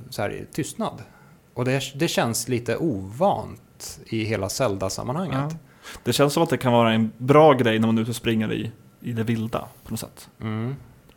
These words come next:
Speaker 2: Tänker jag. Nu sitter jag bara och försvarar här.
Speaker 1: Mm, ja,
Speaker 2: För
Speaker 1: men
Speaker 2: att jag är otroligt pepp också.
Speaker 1: Ja, peppar. Eh, jag snackade lite om Breath of the Wild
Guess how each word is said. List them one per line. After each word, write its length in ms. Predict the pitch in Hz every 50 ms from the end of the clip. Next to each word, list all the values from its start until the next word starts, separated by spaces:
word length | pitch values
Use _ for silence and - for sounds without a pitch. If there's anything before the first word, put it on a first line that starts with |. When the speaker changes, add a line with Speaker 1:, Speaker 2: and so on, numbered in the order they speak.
| _ - - 113
Speaker 2:
Tänker 160 | 110 101 107
jag. 100 | - - -
Nu 160 | 131 131 120
sitter 200 | - 127 113 117
jag 100 | 110 104
bara 100 | 107 110
och 80 | 104
försvarar 340 | - 110 - - 113 110 117
här. 180 | 110 - - - - - 101
Speaker 1:
Mm, 180 | 107 131 151 131
ja, 60 | 113
Speaker 2:
För 80 | 104
Speaker 1:
men 120 | 101 117 120
Speaker 2:
att 80 | -
jag 180 | 123 117 110 107
är 140 | 107 104 107 -
otroligt 360 | 127 120 120 - 120 113 -
pepp 180 | - 113 - -
också. 200 | 113 - - - - -
Speaker 1:
Ja, 260 | - 107 113 131 131 -
peppar. 260 | 123 117 - - 131 - - - - - - - - - - - - - -
Eh, 280 | - 139 139 135 131 131 - - - - - _ _ - _ _ _ _ _ _ - _ _ _ _ _ _ _ _ _ _ _
jag 140 | - 160 147
snackade 420 | - 214 214 175 - 208 196 202
lite 300 | 202 214 180 127 - -
om 80 | 220 185
Breath 200 | 147 127 - -
of 80 | 135
the 60 | 127 123
Wild 480 | 110 110 110 110 110 107 110 104 104